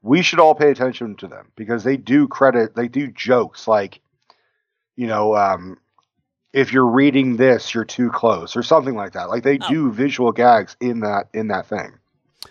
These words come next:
Speaker 2: Well, and, and interesting, it's funny you brought it up that way because it is considered this, uh, in, in a, in a two thousand seven survey done on B B C Four,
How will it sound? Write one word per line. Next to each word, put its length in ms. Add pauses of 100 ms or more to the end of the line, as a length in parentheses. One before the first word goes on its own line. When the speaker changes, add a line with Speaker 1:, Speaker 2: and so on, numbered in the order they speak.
(160)
Speaker 2:
Well, 220
and, 200
and 100
interesting, 720
it's 280
funny 280
you 160
brought 260
it 120
up 140
that 160
way 200
because 440
it 220
is 220
considered 500
this, 280 (320)
uh, 520 (220)
in, 260
in 240
a, 320 (240)
in 160
a 140
two 240
thousand 420
seven 320
survey 480
done 340
on 680 (540)
B 140
B 200
C 280
Four, 720